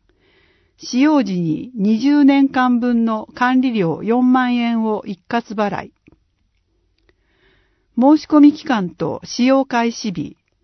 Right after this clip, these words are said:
申し込み期間、使用開始日の順にお伝えします。第一期、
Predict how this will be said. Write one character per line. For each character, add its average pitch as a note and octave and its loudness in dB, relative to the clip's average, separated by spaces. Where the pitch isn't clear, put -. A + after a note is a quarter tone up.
申 C#4 6
し - -4
込 D4 2
み C#4+ 6
期 - -20
間、 E3+ -6
使 - -4
用 C#4+ 2
開 C4+ -2
始 C4 -8
日 B3 -2
の E3 0
順 G#3+ -2
に G#3 -4
お G3+ -6
伝 G3 -8
え F#3+ -6
し F#3 -10
ま E3+ -6
す。 - -20
第 B3 0
一 A3+ -8
期、 - -10